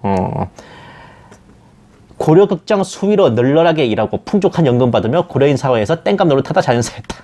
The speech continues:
<laughs> 아, 나 씨발 족같네, 진짜. 아, 다음. 음. 홍범도 유해 한국기국, 당신들은 어떻게 보는가?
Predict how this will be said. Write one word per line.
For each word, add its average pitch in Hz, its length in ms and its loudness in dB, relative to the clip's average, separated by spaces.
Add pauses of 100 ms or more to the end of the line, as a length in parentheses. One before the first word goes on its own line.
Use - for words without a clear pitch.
<laughs> - 160 -10
아, - 180 -4
나 135 220 -2
씨발 - 500 -14 (120)
족같네, - 500 -10
진짜. - 280 -16 (440)
아, 156 80 -8 (340)
다음. 131 360 0 (1080)
음. 101 220 -4 (1200)
홍범도 208 560 2
유해 113 300 -4
한국기국, 135 560 -2
당신들은 143 400 2
어떻게 139 340 -2
보는가? 98 560 0